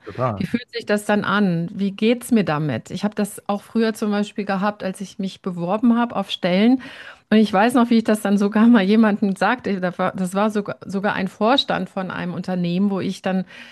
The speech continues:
Speaker 2: mich mit dem im Vorstellungsgespräch wiederfand. Und ich, jetzt aus dem Rückblick denke ich, wie konnte ich das sagen? Aber wo ich dann, er merkte, ich hatte irgendwie so Fragezeichen im, im Blick und dann hat er mich gefragt, was wären. Da habe ich gesagt, "Ja, ich kann mir das noch nicht so richtig vorstellen. Wie ist denn das dann wohl so, da zu arbeiten?"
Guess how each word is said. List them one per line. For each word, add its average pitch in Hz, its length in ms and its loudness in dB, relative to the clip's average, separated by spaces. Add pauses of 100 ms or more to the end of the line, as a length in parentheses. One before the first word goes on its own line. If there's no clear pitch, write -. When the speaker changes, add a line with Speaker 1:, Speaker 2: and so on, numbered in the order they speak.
(140)
Speaker 2:
mich 202 300 -2
mit 196 280 -2
dem 226 220 4
im 190 160 2
Vorstellungsgespräch 190 920 -2
wiederfand. 233 460 0
Und 180 180 -6
ich, 214 200 -4
jetzt 175 200 -8
aus 185 140 -10
dem 185 80 -8
Rückblick 208 400 -6
denke 190 180 -6
ich, - 140 -12
wie - 80 -20
konnte 214 240 -6
ich 202 80 -8
das 170 180 -6
sagen? 214 320 -2
Aber 180 220 -4 (640)
wo 214 60 2
ich 220 100 2
dann, 196 340 -2
er 196 100 -4
merkte, 214 320 -2
ich 208 120 -2
hatte 214 220 -2
irgendwie 196 300 -2
so 185 160 -2
Fragezeichen 262 840 2
im, 240 280 6
im 233 160 4
Blick 254 260 2
und 220 80 4
dann 214 160 6
hat 214 180 2
er 220 60 4
mich 208 160 2
gefragt, 202 380 -2
was 185 160 -2
wären. 220 160 2
Da 220 40 2
habe 214 80 2
ich 208 60 -4
gesagt, 226 160 0
"Ja, 196 80 -2
ich 214 100 -2
kann 240 180 2
mir 240 100 4
das 226 140 2
noch 226 100 4
nicht 226 160 4
so 214 60 2
richtig 214 340 2
vorstellen. 214 560 2
Wie 180 100 0
ist 254 220 0
denn 277 100 6
das 180 240 0
dann 185 300 2
wohl 180 220 4
so, 180 280 4
da 175 320 0
zu - 240 -4
arbeiten?" 165 600 0